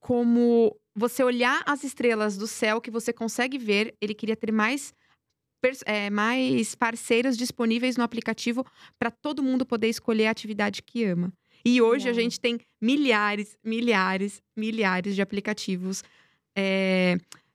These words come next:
Speaker 1: parceiros, personal trainers, estúdios, enfim, no Brasil e no mundo. Em qualquer lugar do mundo que você vai hoje, potencialmente você consegue usar o Gympass e fazer uma atividade que você ama.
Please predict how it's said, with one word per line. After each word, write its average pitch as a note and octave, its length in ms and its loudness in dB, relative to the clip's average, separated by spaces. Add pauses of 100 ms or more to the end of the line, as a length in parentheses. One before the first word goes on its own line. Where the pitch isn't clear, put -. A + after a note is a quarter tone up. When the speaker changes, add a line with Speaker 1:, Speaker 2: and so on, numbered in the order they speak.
(140)
Speaker 1:
parceiros, F#3+ 720 -2
personal G#3+ 480 0
trainers, F#3+ 540 -2
estúdios, G3+ 880 -2
enfim, A#3+ 340 2
no A3 100 4
Brasil A3+ 520 0
e C4 100 0
no C#4 100 4
mundo. G#3+ 360 6
Em G3 40 2
qualquer G#3 260 0
lugar C4 200 -2
do B3 100 -4
mundo A#3+ 240 2
que A3+ 80 -10
você A3 220 -2
vai G#3+ 180 2
hoje, G#3 240 2
potencialmente A#3 800 0
você G#3+ 120 -4
consegue G#3 360 -2
usar G3+ 200 0
o G3+ 40 0
Gympass G3 460 0
e G3+ 140 0
fazer G#3 320 0
uma G3+ 100 0
atividade G3 460 -4
que - 80 -20
você G3+ 300 -2
ama. F3+ 220 2